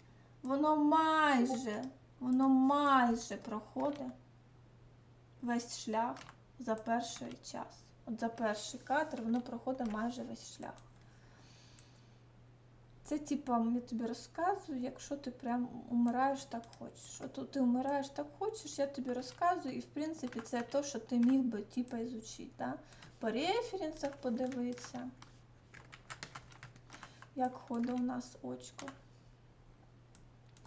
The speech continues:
Майже, а, не так, збрехала, ось, ось в цю сторону. Майже весь шлях проходить.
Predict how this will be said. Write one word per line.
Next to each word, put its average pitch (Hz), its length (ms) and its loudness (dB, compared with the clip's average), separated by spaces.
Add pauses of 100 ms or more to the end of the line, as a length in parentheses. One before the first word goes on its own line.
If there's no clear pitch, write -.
(1200)
Майже, 294 1200 4
а, 240 200 2 (260)
не 254 140 2
так, - 240 -2 (120)
збрехала, - 680 -4
ось, 269 220 -8
ось 262 220 -4
в - 80 -14
цю 254 120 -6
сторону. 262 600 -10 (1800)
Майже 269 680 4
весь 262 320 -6
шлях 240 180 -2 (140)
проходить. 277 540 -14